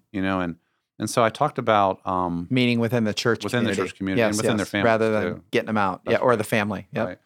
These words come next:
Speaker 2: yep.
Speaker 1: So I, I, I, I kinda said, "Okay, can you come with me this far?"
Speaker 2: Mm-hmm.
Speaker 1: And then I said, "If this is where you
Speaker 2: And
Speaker 1: get"
Speaker 2: most can.
Speaker 1: Yeah. I said, "If this is where you get off the bus, go in peace."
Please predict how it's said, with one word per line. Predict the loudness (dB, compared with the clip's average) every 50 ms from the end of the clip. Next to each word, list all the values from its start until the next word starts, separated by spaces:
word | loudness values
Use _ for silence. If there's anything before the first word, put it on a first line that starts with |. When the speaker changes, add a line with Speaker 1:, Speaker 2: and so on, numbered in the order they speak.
| _ -8
Speaker 2:
yep. | -6 -6 -6 -8 _
Speaker 1:
So | -4 2 4 4 6 4 2 0 -4 _ _ _ _ _ _ _ _ _ -16
I, | -14 -6 -2
I, | 0 2 2 2 0 -2 -4 -6 -6 _ -2
I, | -2 0 0 0 -2
I | -4
kinda | -4 -2 -2 -2 -2
said, | -2 -2 0 0 0 0
"Okay, | -2 -4 -2 0 0 0 0 0 -2 -4 -8 _ _ _ _ _ _ _ _ _ _ _ _ _ _ _ _ _ _ _ _
can | -4 -2 0 0
you | 0 -2
come | 0 0 0 0
with | 0 -2 -2 -2
me | -2 -2
this | -2 -2 -4 -6
far?" | -8 -8 -8 -8 -8 -10 -12 -16 _ _ _ _ _ _ -8
Speaker 2:
Mm-hmm. | -8 -6 -4 -4 -4 -4 -4 -8 _ _ _ _ _ _ _
Speaker 1:
And | -4 -2
then | 0 0
I | 0
said, | 0 0 2 2 2
"If | 0 -2 -6 -4
this | -6 -4 -4
is | -4 -4 -2
where | -2 0
you | 2 4
Speaker 2:
And | 4 4
Speaker 1:
get" | 6
Speaker 2:
most | 4 4 4 2 -2 -6 _ _ _ _ _ -2
can. | 0 2 2 2 0 -2
Speaker 1:
Yeah. | 0 2 2 2 0 -2 _ _
I | -6
said, | -2 0 0 0 -2
"If | -4 -6 -4
this | -6 -6 -4
is | -4 -4
where | -2 -2
you | -2 -2 0
get | 0 2
off | 2 2 2 0
the | -2 -2
bus, | 0 0 -2 -2 -6 -16 -20 _ _ _ _ _ _ _ _
go | -4 -2 -2
in | -2 -4
peace." | -4 -8 -8 -8 -12 -16